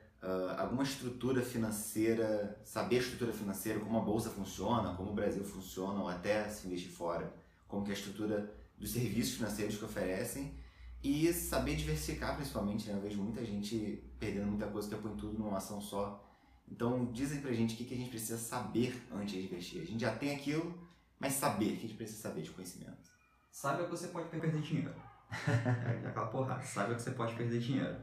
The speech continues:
Speaker 2: mas só vai perder dinheiro se você quiser. Tá? O risco no mercado, na, no mercado de ações, o risco ali, na modalidade swing trade, você utilizando o stop loss, ele é controlado. A sua perda é controlada, você tem o poder da sua perda.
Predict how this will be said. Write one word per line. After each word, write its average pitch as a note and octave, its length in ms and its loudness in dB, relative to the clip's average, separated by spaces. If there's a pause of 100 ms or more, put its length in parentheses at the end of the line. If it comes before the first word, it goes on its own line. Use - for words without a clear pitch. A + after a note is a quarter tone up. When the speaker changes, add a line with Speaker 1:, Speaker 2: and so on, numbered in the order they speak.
(120)
Speaker 2:
mas F2 180 -4
só - 160 -6
vai F#2 120 -2
perder G2 260 -2
dinheiro F#2+ 640 0
se - 280 -8
você A2 640 -4 (340)
quiser. - 520 -6 (520)
Tá? - 60 -14 (180)
O - 140 0
risco - 440 2
no A#2+ 100 4
mercado, - 460 2
na, F#2+ 200 2
no - 380 0
mercado F2+ 360 0
de F#2+ 60 -2
ações, F#2+ 380 0
o F2 80 0
risco - 380 0
ali, C3+ 360 2 (260)
na F#2 180 4
modalidade G2+ 460 4
swing F2+ 240 2
trade, F#2+ 220 0
você F#2 240 0
utilizando G2+ 380 0
o F#2 60 0
stop - 280 -4
loss, - 380 -2 (400)
ele D3+ 140 4
é - 40 2
controlado. - 560 2 (340)
A - 80 -2
sua - 280 0
perda F3 360 6
é E3 40 0
controlada, - 540 2
você - 240 -2
tem A#2+ 120 0
o B2 60 0
poder B2 420 0
da - 80 -4
sua - 200 -6
perda. - 380 -4